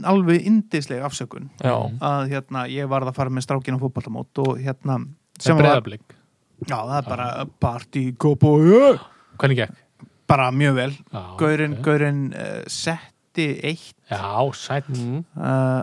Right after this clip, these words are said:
Speaker 1: átti eitt bara rétt hjá samskeytunum. Eina stóðsendingu.
Speaker 3: Já.
Speaker 1: Stóð sig eins og, eh, hérna, ég veit ekki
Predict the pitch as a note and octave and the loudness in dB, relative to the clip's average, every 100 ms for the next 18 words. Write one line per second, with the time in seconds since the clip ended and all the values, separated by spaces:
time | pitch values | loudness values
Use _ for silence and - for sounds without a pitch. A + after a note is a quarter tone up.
0 | - C#3 - - D3+ C3+ - D#3 E3 - | -4 -6 -6 -6 -4 -4 -6 -6 -6 -10
1 | - _ - - C#3 C3+ B2+ B2+ D3 E3 | -20 _ -12 -4 -2 -2 -6 -6 -6 -6
2 | - - D#3 D3 D#3+ - F3 F3+ F3+ F3+ | -10 -6 -6 -4 -6 -2 -2 0 0 -2
3 | D3+ - - - - C#3+ F3 F3+ - D#3 | -4 -16 -18 -18 -6 0 2 0 0 0
4 | F3 - F#3 F#3 F#3 F#3+ E3 G2 F#2+ A#2 | 0 0 0 0 0 0 0 -6 -12 -12
5 | B2+ C3 - - D3 D3+ D3 E3 D3+ - | -12 -12 -14 -4 0 0 0 -2 -4 -4
6 | E3 F3 F3 - E3 E3 E3 E3 D#3+ D#3 | -2 0 -2 -2 -2 2 4 4 2 -2
7 | - - - - - - A#1+ D2+ D#2+ - | -8 -10 -10 -10 -10 -10 -8 -10 -12 -18
8 | - G#2 A#2+ - - D3 C#3+ - D3 C3+ | -20 -20 -20 -20 -10 -10 -8 -6 -4 -2
9 | B2+ A#2+ A#2+ - - - - - - A2+ | -4 -6 -10 -16 -20 -18 -18 -18 -20 -20
10 | A2 B2 A#2+ A#2 A2+ B2+ A#2 | -18 -14 -14 -14 -18 -18 -18